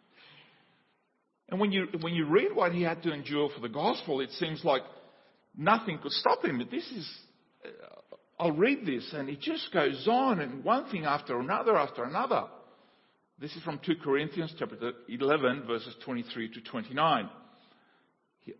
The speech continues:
there's another list in his writings, but I'll read to you this one. Two Corinthians eleven,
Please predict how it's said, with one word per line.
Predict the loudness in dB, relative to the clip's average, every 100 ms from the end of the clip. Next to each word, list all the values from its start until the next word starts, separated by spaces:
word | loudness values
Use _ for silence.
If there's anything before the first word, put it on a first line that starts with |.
| -10
there's | -6
another | 0 2 2
list | 2 0 -4 -18 -20 -20 _ _ _ _ _ _ -8
in | -6
his | -4 0
writings, | 4 4 2 -4 -8 -6
but | -2
I'll | 0 0
read | -2 -6 -6
to | -8
you | -6
this | -6 -6 -8
one. | -10 -10 -20 _ _ _ _ _ _ _ _ _ _ _ -12
Two | -6
Corinthians | -4 -4 -4 -6 -4
eleven, | 0 0 0 -6